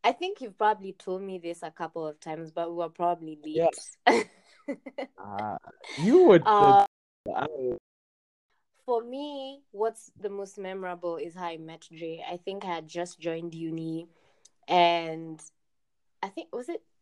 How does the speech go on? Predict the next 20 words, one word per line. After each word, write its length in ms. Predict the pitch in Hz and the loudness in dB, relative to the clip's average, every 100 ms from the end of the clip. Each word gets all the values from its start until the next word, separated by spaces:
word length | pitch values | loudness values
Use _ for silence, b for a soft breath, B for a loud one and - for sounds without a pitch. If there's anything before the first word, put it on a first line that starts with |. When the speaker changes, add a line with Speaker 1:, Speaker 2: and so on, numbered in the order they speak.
| - | -8
Speaker 1:
the 120 | 214 202 | -6 -6
second 680 | - - 226 226 208 185 | -8 -4 -4 -2 -2 -4
semester, 1120 | - - 175 185 202 - - 214 208 208 202 - | -8 -4 -2 0 -4 -6 4 6 8 8 4 0
and 540 | - 175 175 170 170 165 _ _ _ _ _ - | -4 -4 -4 -6 -12 -16 _ _ _ _ _ -8
it 60 | |
was 500 | 180 175 170 170 160 - 170 | -6 -4 -6 -8 -12 -18 -14
my 200 | 160 160 | -12 -8
birthday, 840 | 165 170 175 - 165 165 165 165 - | -4 -6 -6 -8 -4 -4 -6 -8 -8
and 220 | 165 165 | -10 -8
then 480 | 165 160 160 160 160 _ _ _ _ _ - | -6 -6 -6 -8 -12 _ _ _ _ _ -2
Mariam 760 | 202 202 202 196 196 190 190 196 | 6 8 6 4 -2 -4 -8 -16
had, 140 | 165 - | -18 -16
I 80 | 180 - | -18 -14
think, 240 | 202 208 _ | -16 -16 _
no, 140 | 240 226 | -2 0
Yaz 520 | 202 220 247 220 202 - - | 2 4 4 4 0 -10 -18
had 140 | 180 _ | -18 _
come 280 | 202 180 | -10 -10
from 200 | 180 160 160 | -12 -20 -20
abroad, 500 | 160 190 202 180 | -10 -4 -4 -4